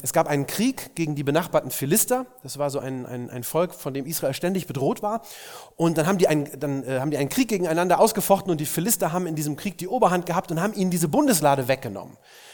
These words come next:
Das war ein totales Drama für Israel, weil sie gesagt haben, „Jetzt hat uns Gott verlassen. Erstens haben wir verloren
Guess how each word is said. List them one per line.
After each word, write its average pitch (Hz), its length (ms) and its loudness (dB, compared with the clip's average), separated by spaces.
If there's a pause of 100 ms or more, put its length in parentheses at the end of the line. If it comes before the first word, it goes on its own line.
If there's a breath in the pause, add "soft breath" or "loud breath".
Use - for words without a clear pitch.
(120)
Das 143 120 -6
war 170 80 0
ein 165 100 -2
totales 180 420 -2
Drama 202 480 0
für 185 240 -8
Israel, 175 560 -2
weil 165 80 -4
sie 151 80 -10
gesagt 156 300 -8
haben, 160 180 -4
„Jetzt 160 200 -6
hat 185 140 -4
uns 170 200 -2
Gott 226 180 -2
verlassen. 127 520 2 (520 soft breath)
Erstens 147 260 -2
haben 165 80 0
wir 139 60 2
verloren 180 500 2